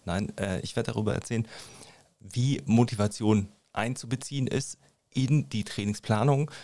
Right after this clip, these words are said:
wann man vielleicht... Äh, Dinge machen muss, die man nicht so gerne macht und wie man Dinge einbaut, die man gerne macht oder wie man das mit einbeziehen kann. Denn das ist natürlich ein wichtiger Punkt und das darf man ja auch nicht vergessen, dass das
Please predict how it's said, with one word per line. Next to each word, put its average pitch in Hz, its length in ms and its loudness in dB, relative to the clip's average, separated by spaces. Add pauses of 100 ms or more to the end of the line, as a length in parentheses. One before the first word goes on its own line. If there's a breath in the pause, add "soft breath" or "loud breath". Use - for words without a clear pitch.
(220 loud breath)
wann 107 360 2
man 113 200 4
vielleicht... 104 580 0
Äh, 92 320 -2 (1200 loud breath)
Dinge 113 200 4
machen 101 320 2
muss, 104 280 0 (140)
die 95 80 -2
man 92 160 0
nicht 104 300 0
so 110 100 -10
gerne 107 260 0
macht 120 360 0 (400 loud breath)
und 95 240 0
wie 117 100 0
man 104 200 2
Dinge 107 260 -2
einbaut, 104 640 0
die 101 120 -2
man 92 380 0
gerne 95 400 -2
macht 85 280 0
oder 85 220 -2
wie 95 140 -4
man 92 160 0
das - 320 -6
mit 92 320 -2
einbeziehen 90 480 -2
kann. 67 260 -4 (920 loud breath)
Denn 120 100 4
das 139 120 0
ist - 80 -10
natürlich 110 360 0
ein 90 180 2
wichtiger 107 340 -2
Punkt 110 280 4
und 87 80 0
das 90 220 -2
darf 92 180 -2
man 90 140 2
ja - 80 -2
auch 80 100 -4
nicht 90 140 -4
vergessen, 90 400 -4
dass 85 160 -6
das - 260 -6